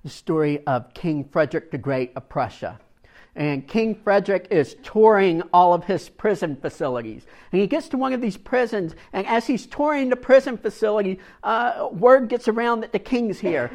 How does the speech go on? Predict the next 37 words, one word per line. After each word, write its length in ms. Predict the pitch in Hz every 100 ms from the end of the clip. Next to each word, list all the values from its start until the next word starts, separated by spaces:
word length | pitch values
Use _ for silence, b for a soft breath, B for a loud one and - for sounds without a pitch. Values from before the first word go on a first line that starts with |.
| -
And 100 | -
so 200 | 196 233 254
everyone 540 | 247 277 269 254 233
is 340 | 233 208 190 -
shouting 540 | - 254 262 262 240
from 160 | 240 226
their 140 | 220
jail 400 | 170 226 233 202
cells. 580 | - 175 156 135 123 233 202
They're 180 | 196 214
pleading 460 | 214 - 285 269 247
their 100 | 220
cases. 720 | 269 240 - - - - - b b b b
"I 120 | 196
didn't 400 | 285 339 339 294
do 220 | 370 392
it. 300 | 339 - - - _ _ _ _ _ _ -
I 80 | 277
was 160 | 359
framed. 760 | - 370 370 349 311 226 151 - - _ - b b b
It 60 | 370
was 160 | -
someone 360 | 359 349 370 320
else." 560 | 381 349 247 - - - _ b b -
And 240 | 226 214
everyone's 540 | 233 277 247 240 214
like, 320 | 220 202 - 220
like 240 | 214 -
reaching 380 | 214 277 - 254
out 180 | 262 262
to 80 |
him, 220 | 220 226 185
"Here, 180 | 330
listen 340 | 254 311 349 330
to 40 |
my 160 | 294 302
story." 640 | - - 302 311 247 143